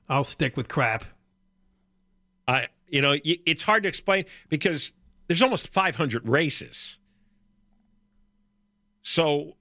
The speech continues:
Speaker 2: each race has its own dynamics. Each state, each region has its own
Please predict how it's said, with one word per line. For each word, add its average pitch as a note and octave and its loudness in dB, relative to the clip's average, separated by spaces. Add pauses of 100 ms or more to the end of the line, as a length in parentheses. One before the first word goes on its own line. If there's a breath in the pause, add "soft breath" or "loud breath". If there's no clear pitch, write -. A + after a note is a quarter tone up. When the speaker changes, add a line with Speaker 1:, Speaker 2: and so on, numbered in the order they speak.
(320)
Speaker 2:
each F#3+ -4
race D3 0 (240)
has B2+ 0
its G2+ -6
own B2+ 2
dynamics. A2+ 0
Each - -4
state, A#2+ 0
each G#2+ -8
region A2+ 0
has G#2+ 0
its F#2+ -8
own G#2+ 0